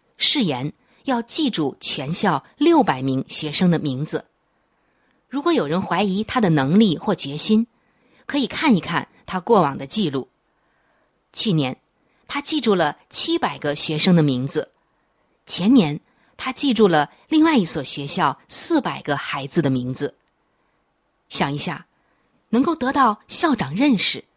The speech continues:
并且在打招呼的时候说出他们的名字，对于这些学生是有多大的意义和鼓励啊！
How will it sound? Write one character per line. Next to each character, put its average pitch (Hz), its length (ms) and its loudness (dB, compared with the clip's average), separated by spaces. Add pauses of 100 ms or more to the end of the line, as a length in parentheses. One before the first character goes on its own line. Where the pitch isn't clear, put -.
(440)
并 220 160 4
且 147 300 0 (220)
在 302 160 -2
打 - 200 -4
招 277 220 0
呼 247 160 2
的 165 80 -2
时 151 140 -4
候 143 240 -2 (160)
说 302 280 4
出 240 400 0
他 285 200 -2
们 202 120 6
的 220 80 6
名 156 300 2
字， - 240 -4 (640)
对 269 160 -2
于 233 100 2
这 330 200 2
些 226 100 2
学 156 240 -2
生 175 300 0 (260)
是 - 160 0
有 180 160 2
多 302 240 0
大 302 160 -2
的 160 100 -6
意 196 160 -2
义 147 300 -6
和 190 160 -8
鼓 135 180 -10
励 143 200 -4
啊！ - 180 -8